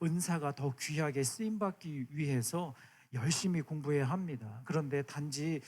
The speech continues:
좋은 성적 그리고 더 좋은 학교로 진학하기 위해 여러분의 신앙의 문제를, 여러분의 신앙의 문제를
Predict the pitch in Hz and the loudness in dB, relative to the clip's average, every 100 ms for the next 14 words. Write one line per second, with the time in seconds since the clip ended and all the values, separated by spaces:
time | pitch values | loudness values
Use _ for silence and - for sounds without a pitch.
0 | - - - 165 185 185 180 202 196 180 | -12 -12 -4 4 4 4 2 2 2 4
1 | 160 156 - 156 156 - 156 165 165 175 | 4 2 0 -2 0 0 0 2 2 2
2 | 175 - 208 196 - 175 190 180 170 175 | 0 2 4 4 0 0 2 2 0 0
3 | 143 147 165 135 - - - - - 147 | 2 4 4 4 0 -20 -20 -14 2 6
4 | 180 196 208 214 196 - - 262 254 254 | 8 8 6 6 4 0 0 4 8 8
5 | 240 247 156 170 190 175 165 156 180 120 | 8 4 4 6 6 8 8 8 6 4
6 | - 160 170 180 185 185 - 247 254 247 | 0 4 6 6 6 4 0 2 6 6
7 | 247 196 180 175 175 190 240 | 6 4 4 6 8 8 8